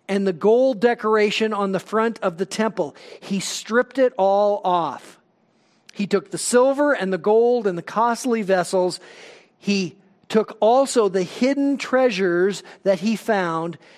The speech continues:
taking them all, and he went into his own land. So here,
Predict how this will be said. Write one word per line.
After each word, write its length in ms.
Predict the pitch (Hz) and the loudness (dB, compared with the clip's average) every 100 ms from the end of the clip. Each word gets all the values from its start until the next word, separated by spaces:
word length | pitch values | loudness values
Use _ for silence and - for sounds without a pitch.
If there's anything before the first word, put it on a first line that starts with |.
| _ | _
taking 440 | - 185 180 180 170 | -2 -2 -2 -6 -2
them 220 | 175 175 | -2 -2
all, 760 | 180 185 208 226 247 247 240 _ - | -2 0 0 0 0 -2 -6 _ -14
and 140 | 165 | -12
he 100 | 151 | -10
went 380 | 165 175 185 170 | -8 -6 -6 -8
into 280 | - 175 170 | -10 -8 -8
his 280 | 147 160 165 | -8 -10 -10
own 220 | 151 147 | -12 -12
land. 580 | 139 139 127 113 113 _ _ _ _ _ _ _ | -14 -16 -16 -20 -20 _ _ _ _ _ _ _
So 200 | - 165 | -6 -6
here, 680 | 143 233 262 202 202 202 | -2 0 2 2 0 -2